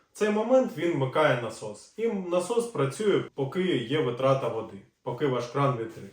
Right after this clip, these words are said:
Коли ви закрили кран, насос качає, тиск створюється в системі, і коли насос качає, качає, а протоку води через контролер немає, контролер тиску вимикає насос. Принцип роботи дуже простий і зручний.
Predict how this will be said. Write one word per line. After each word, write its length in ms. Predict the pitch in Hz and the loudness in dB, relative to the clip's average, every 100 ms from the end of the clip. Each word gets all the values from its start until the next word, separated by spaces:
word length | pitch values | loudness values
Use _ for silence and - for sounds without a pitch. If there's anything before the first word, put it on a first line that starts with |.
| _ | _
Коли 200 | - 180 | 0 4
ви 120 | 202 | 4
закрили 440 | 190 202 262 247 214 | 2 0 2 4 4
кран, 340 | - 135 120 - - - | 2 2 2 -6 -18 -14
насос 540 | 151 165 - 180 - | -4 -2 0 0 0
качає, 680 | - 165 247 240 233 233 - _ | -2 -4 0 0 0 -2 -8 _
тиск 300 | 165 156 - | -4 -2 -4
створюється 600 | - 156 156 151 139 156 | -8 -2 2 2 0 -4
в 40 | |
системі, 480 | 139 190 - 233 196 | -4 -6 -2 2 2
і 120 | 165 | 0
коли 300 | - 196 190 - - 185 | 0 2 2 -2 -12 -4
насос 380 | 180 - 180 | -2 0 -2
качає, 420 | - 185 196 185 185 | -2 -2 2 2 2
качає, 440 | 185 247 220 151 | 0 2 4 4
а 60 | 131 | 2
протоку 440 | 170 - 170 156 | 0 -2 0 0
води 260 | 156 151 143 | -2 -4 -4
через 240 | 156 143 | -6 -6
контролер 520 | 175 - 175 165 165 | -6 0 0 2 0
немає, 500 | 196 240 254 202 185 - - _ _ | 0 0 -2 -2 -4 -10 -20 _ _
контролер 520 | 180 202 196 185 170 | -6 2 4 4 2
тиску 300 | 226 - 127 | -2 -2 -2
вимикає 540 | 127 131 131 151 113 | 0 0 0 0 0
насос. 440 | 104 - - - - _ | -4 -10 -14 -18 -20 _
Принцип 380 | 196 226 185 180 | 0 0 2 0
роботи 340 | 180 185 180 175 | 0 0 0 0
дуже 220 | 185 190 | 0 0
простий 400 | 202 196 262 208 | -2 -4 -2 -2
і 20 | |
зручний. 560 | 127 107 - 107 104 | -4 -6 -12 -14 -16